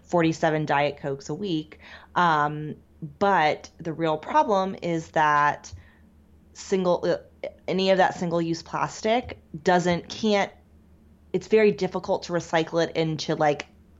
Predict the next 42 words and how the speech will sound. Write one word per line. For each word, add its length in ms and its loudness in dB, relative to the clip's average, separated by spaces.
another 580 0
pop 280 0
bottle, 360 -2
for 180 -6
example. 580 -8
Um, 300 4
it 120 0
generally 460 -2
gets 320 -6
recycled 500 -6
into, 360 -4
like, 240 -2
insulation 800 2
or 100 2
other 220 2
things 320 -4
that 120 -4
we 120 -2
just 220 -6
don't 200 -2
really 320 -2
need 540 2
as 300 2
much 260 2
of. 220 0
Um, 560 2
so 440 2
I 120 -4
thought 340 0
that, 140 -6
that 480 2
it 80 -2
was 200 -4
really 200 -4
interesting 720 -4
just 260 -8
on 160 0
that 200 -2
level. 280 2
It's 160 -6
something 220 -2
that 100 0